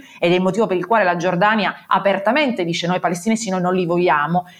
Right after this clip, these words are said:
ma allo stesso modo sia Giordania che l'Egitto sostengono e difendono la causa dei palestinesi.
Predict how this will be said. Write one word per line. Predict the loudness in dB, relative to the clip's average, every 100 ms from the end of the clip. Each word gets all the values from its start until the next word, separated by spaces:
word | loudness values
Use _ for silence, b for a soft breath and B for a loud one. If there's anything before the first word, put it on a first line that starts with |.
| B
ma | 0
allo | 2 2
stesso | -2 -4 -2 0
modo | 0 0
sia | -4 -2 -2
Giordania | 0 0 2 0 -2 -8 -10
che | -2 0 0 -2
l'Egitto | -2 -2 -2 -4 -6
sostengono | -8 -6 -6 -4 -2 -2 0 0 0 0
e | -4
difendono | -6 -4 -2 -2 0 0 -2 B B
la | -6
causa | -2 0 0 0 -2 -2
dei | -4
palestinesi. | -4 -6 -10 -8 -8 -8 -10